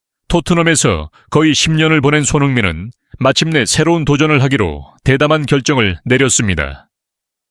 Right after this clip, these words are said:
최근 손흥민의 이적 소식은 축구계에 큰 파장을 일으켜 전 세계 팬들의 관심을 끌었습니다. 이번에 손흥민은 세계 최고의 팀 중 하나이자 유럽 축구의 거인인 맨체스터 시티와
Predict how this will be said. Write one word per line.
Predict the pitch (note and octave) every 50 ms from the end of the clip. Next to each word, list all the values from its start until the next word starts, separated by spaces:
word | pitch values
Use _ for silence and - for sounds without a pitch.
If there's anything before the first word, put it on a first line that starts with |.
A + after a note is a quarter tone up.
| _ _ -
최근 | - C3+ B2+ B2+ E3+ E3+ D3
손흥민의 | - - D#3+ D3 D#3 D#3 D#3 E3 F3 E3+ C3
이적 | C#3 C#3+ B2 D#3 -
소식은 | - - C#3 - - A2 G#2+ F2 D#2+ F#2 A#2+ - _ _
축구계에 | - - - - F3+ D3+ D#3+ E3 D#3+
큰 | - - D#3+ D3+ C#3
파장을 | - - D3+ B2+ D3+ D3+ D3+ C#3+
일으켜 | C3 C3+ C3+ B2+ - - A2 E2 C#2+ C#2+ D#2+ - _ _ _ _
전 | - C#3+ D3 C#3
세계 | - D#3 D3+ D#3+ E3+
팬들의 | - - D#3+ D#3 D#3 E3 E3 C#3
관심을 | - C#3+ C#3+ C3 - D3 C3+ G#2+ G2 G#2
끌었습니다. | - D#3 D3+ C#3+ - - - A2+ G2 F2 D#2+ C#2 C#2+ C#2 - _ _ _ _ _ _ _ _ _ _ _ _ _ _ _ _ -
이번에 | C3 B2 D3 D3+ D#3
손흥민은 | C3+ - D3 D3+ C#3 D3 D3 C#3+ C3 A2+ F#2 F2 G2 B2 B2+ - _ - - -
세계 | - - D#3 D#3 E3 E3
최고의 | D3 - - D#3+ D3+ C#3+ E3 D#3+ -
팀 | - D#3+ D3
중 | C3+ D3+ D3+ A#2+
하나이자 | C#3 C#3+ C#3+ C3+ B2+ G#2 G#2+ F2 D2+ C#2+ C#2+ D2 - - _ _ _ -
유럽 | A2+ A#2+ C3+ D3+ D#3+ -
축구의 | - - D3+ - F3+ F3 E3+ D3
거인인 | - D#3 D#3 D#3 D3 A#2+ F2+ D#2+ E2 F2+ - _ _
맨체스터 | - B2 C#3 D3 C#3 - E3+ D3+ - - - D#3+
시티와 | - - E3+ D#3+ - - D#3+ C#3 A#2+ F#2 D#2+ D#2 D#2